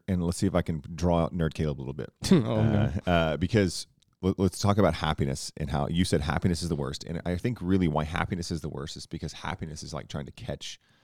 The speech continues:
Speaker 1: smoke. It's
Speaker 2: Mm.
Speaker 1: fleeting. Like, it can be there, you can enjoy it,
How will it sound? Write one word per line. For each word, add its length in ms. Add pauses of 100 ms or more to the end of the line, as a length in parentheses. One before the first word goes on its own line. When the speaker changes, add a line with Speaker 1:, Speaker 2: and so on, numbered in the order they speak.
(180)
Speaker 1:
smoke. 320 (480)
It's 140
Speaker 2:
Mm. 60
Speaker 1:
fleeting. 640
Like, 200 (640)
it 80
can 120
be 160
there, 360
you 120
can 120
enjoy 440
it, 200